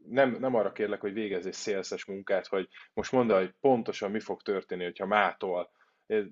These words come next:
száz százalékig biztos vagyok benne, hogy ezzel megváltozik az életed. De biztos vagyok benne, hogy hogyha elkezd az ember figyelni a légzésére, akkor meg fog változni az élete, és hogy milyen pozitív lehetőségek nyílnak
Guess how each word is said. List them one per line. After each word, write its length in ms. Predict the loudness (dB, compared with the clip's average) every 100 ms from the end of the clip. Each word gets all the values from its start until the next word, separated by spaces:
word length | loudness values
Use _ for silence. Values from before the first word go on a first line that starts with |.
| _
száz 380 | -4 2 2 2
százalékig 640 | 0 2 0 -4 -6 -10
biztos 360 | -8 -8 -6
vagyok 180 | -2 -2
benne, 160 | -2 -4
hogy 120 | -2
ezzel 300 | -2 -2 -4
megváltozik 640 | -4 -4 -4 -6 -6 -8 -8
az 120 | -6
életed. 360 | -6 -10 -14 -14
De 120 | -12
biztos 400 | -6 -4 -2 0
vagyok 160 | 2 2
benne, 260 | 2 4
hogy 200 | 4 2 _ _ _
hogyha 260 | -12 -4
elkezd 360 | 0 2 0 0
az 80 | 0
ember 240 | 0 0
figyelni 360 | -2 0 0 0
a 40 |
légzésére, 540 | -4 -6 -4 -2 0 0
akkor 140 | 2
meg 160 | 0 0
fog 180 | -2
változni 360 | 0 0 -2 -6
az 100 | -2
élete, 320 | 0 0 -2
és 100 | -6
hogy 100 | -6
milyen 280 | 2 4 4
pozitív 500 | -2 -6 -6 -10 -14 _ _ 2
lehetőségek 840 | 4 6 4 0 -4 -2 -4 -4
nyílnak 480 | -6 -6 -4 -4 -8